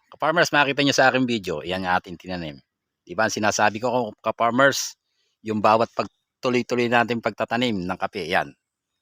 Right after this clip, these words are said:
Baga, ka-farmers, oh, makita nyo sa aking video, halos ang kape,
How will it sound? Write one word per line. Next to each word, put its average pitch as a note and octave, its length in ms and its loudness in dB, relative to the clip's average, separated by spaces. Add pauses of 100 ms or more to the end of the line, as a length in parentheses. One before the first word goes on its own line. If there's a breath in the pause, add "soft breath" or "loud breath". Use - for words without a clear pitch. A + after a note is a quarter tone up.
(140)
Baga, D3 320 0
ka-farmers, D#3+ 480 4
oh, F#2+ 180 -4 (560)
makita G#2 380 -6
nyo G#2+ 80 -4
sa G#2+ 160 0
aking G2+ 160 -4
video, F2+ 400 -10 (640)
halos G2+ 480 0
ang A2 80 -10
kape, G#2+ 400 -4